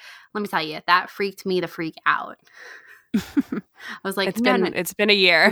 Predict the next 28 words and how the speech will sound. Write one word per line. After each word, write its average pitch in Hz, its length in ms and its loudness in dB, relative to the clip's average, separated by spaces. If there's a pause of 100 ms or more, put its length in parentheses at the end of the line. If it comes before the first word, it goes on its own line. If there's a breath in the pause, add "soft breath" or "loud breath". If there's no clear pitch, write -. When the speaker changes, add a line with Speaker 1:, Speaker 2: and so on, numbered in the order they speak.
Speaker 1:
It's - 40 -10
been, 226 280 -2
it's - 180 -10
been 220 180 -2
an 202 120 -2
entire 240 680 -4
three 226 280 -6
hundred 208 200 -2
and 202 140 -2
sixty-five 185 420 -4
days 165 500 -6 (360 soft breath)
since 165 520 -8 (220)
we 185 100 -2
lost 170 420 2
our 160 100 -6
cool - 540 -10
over 165 640 -6 (180)
Rebels. 196 600 -6 (120)
The, 175 60 -14
Speaker 2:
That, 156 260 4
Speaker 1:
like, 165 140 -8 (120)
the, 196 80 2
like, 180 140 0
Speaker 2:
that, - 200 0
Speaker 1:
whole 202 220 2
Speaker 2:
yeah. 170 100 4
Speaker 1:
last 170 380 6
ending 170 560 -4